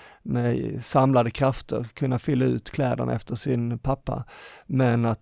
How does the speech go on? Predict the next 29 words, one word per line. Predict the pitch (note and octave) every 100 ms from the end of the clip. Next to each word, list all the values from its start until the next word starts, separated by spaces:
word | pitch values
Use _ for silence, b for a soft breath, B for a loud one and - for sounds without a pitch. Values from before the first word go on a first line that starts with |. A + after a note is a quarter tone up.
| D3+
deras | C3 A#2 -
löfte | C3 - C#3
till | - C#3 C3
Ingvar | C3+ A#2 A#2+
var | A#2+ A#2 A2+ B2
just | C3 B2+ - -
att, | - - -
eh, | A#2+ A#2 B2+ B B
de | - C#3 C3 B2
skulle | - - C#3+ A#2+
säkerställa | - B2 B2 - - B2+ A#2+ B2
så | B2+
att | B2
ikeas | A#2 - B2 A#2+ A#2 - B B -
kultur | D3+ A2 D3+ B2 B2 B2
och | A#2
värderingar, | A#2+ A#2+ A2+ A#2 A#2+ A#2+ B2+ - B B B
eh, | - A#2+ A2 A#2
fortsätter | - - C3 B2 - A#2+ - C3
att, | - -
att | - - - - - D3+
fylla | A#2+ - C3+ B2
den | A#2 A#2
viktiga | A2 B2+ - C#3+ B2+
roll | B2 B2 A#2
som | - B2
det | B2
har |
haft. | A#2+ - - - -